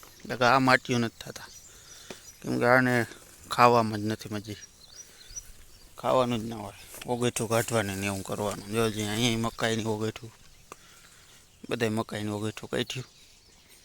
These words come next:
બેકને બાકી લાગે ડૂસો નાખવાનો બળદને. ને આપણે જાવું છે ભાઈ ભરવાળો તો જઈ.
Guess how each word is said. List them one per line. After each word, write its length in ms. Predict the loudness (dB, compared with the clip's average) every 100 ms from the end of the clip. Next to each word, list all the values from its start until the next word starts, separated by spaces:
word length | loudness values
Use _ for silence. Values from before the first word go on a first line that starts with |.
| -20 -20 -20 -20 -20 -20 -20 -20 -20 -20 -20 -20 -18 -18 -18 -20 -20 -20 -20 -20 -20 -20 -20 -20 -20 -20 -20 -20 -20 -20 -20 -20 -20 -20 -20 -6
બેકને 280 | -6 -2 -2
બાકી 360 | 0 -2 -2 -4
લાગે 240 | -2 -2
ડૂસો 240 | -6 -6 -6
નાખવાનો 440 | -6 -8 -10 -10 -8
બળદને. 400 | -8 -10 -10 -14 -16 -20 -20 -20 -20 -20 -20 -20 -20 -20 -20 -20 -10
ને 40 | -6
આપણે 220 | -4 -4
જાવું 240 | -2 -2 -2
છે 80 |
ભાઈ 200 | -6 -4
ભરવાળો 460 | 0 0 0 -2 -4
તો 120 | -6
જઈ. 260 | -2 -2